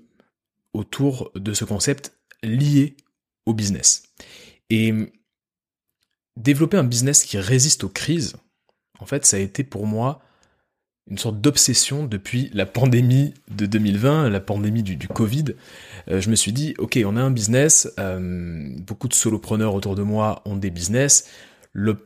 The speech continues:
l'objectif, c'est que on puisse, euh, bah, continuer <laughs> à faire tourner, euh, nos activités et, euh, même faire en sorte qu'elles soient résistantes, euh, ces entreprises. Et donc, euh,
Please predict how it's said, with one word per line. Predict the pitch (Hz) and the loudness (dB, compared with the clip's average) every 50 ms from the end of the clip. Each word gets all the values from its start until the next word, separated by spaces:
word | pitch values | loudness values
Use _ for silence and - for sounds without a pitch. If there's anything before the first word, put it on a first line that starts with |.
| _ _ _ _ - - - - | _ _ _ _ -20 -20 -20 -16
l'objectif, | - - - 92 - - 196 196 156 - | -12 -8 -8 -6 -4 0 0 0 2 2
c'est | - - 95 | 0 0 -2
que | - - 107 104 101 95 87 67 - - | -2 -4 -4 -4 -4 -4 -6 -8 -8 -12
on | - 90 | -16 -16
puisse, | - - 135 139 135 - - - | -10 -6 -2 2 2 4 4 2
euh, | 87 80 76 - _ _ _ _ _ _ - | 0 -2 -6 -8 _ _ _ _ _ _ -10
bah, | - | -6
continuer | - - 131 120 - - 120 123 123 147 156 131 - | 0 2 2 2 2 4 4 4 6 6 4 4 2
<laughs> | - - | -4 -8
à | - - | -6 -6
faire | 101 - 123 107 - | -2 0 0 0 0
tourner, | - 117 101 104 110 113 110 - - - | 0 0 2 4 4 4 4 2 0 -2
euh, | 90 87 | -6 -4
nos | 92 98 101 101 | -2 -2 0 0
activités | 98 98 - 95 92 92 - - 156 165 165 - - - - - - - _ - | -2 -2 -4 -6 -8 -2 0 2 2 2 0 -4 -14 -20 -20 -20 -20 -20 _ -4
et, | - 98 107 110 110 - - | 0 2 4 6 4 4 2
euh, | 90 87 82 80 80 71 64 | 2 0 0 0 -2 -2 -2
même | 65 85 113 127 127 113 - - | -2 2 4 4 4 4 2 -2
faire | - - 104 87 | -4 -4 -4 -4
en | 87 - | -2 0
sorte | - 156 143 - - - - | 2 2 2 0 -2 -2 0
qu'elles | 127 123 127 127 - - - - - | 2 2 4 2 0 -4 -4 0 0
soient | - - 131 120 101 78 | 0 2 2 0 0 -2
résistantes, | - 90 87 98 107 101 127 131 - - 156 127 113 - - - _ - - - - _ _ | -4 -6 -4 -4 -2 0 2 2 2 2 2 2 2 0 -4 -10 _ -20 -20 -20 -20 _ _
euh, | - 95 92 90 90 | -4 -2 0 0 0
ces | - 95 92 95 | 0 0 0 0
entreprises. | 90 - - 95 - - 107 - - - - | -2 -4 -6 -8 -8 -6 -4 -4 -4 -4 -4
Et | - 104 104 | -4 -4 0
donc, | 107 123 131 127 - 117 | 2 2 2 2 4 2
euh, | 107 101 | 2 2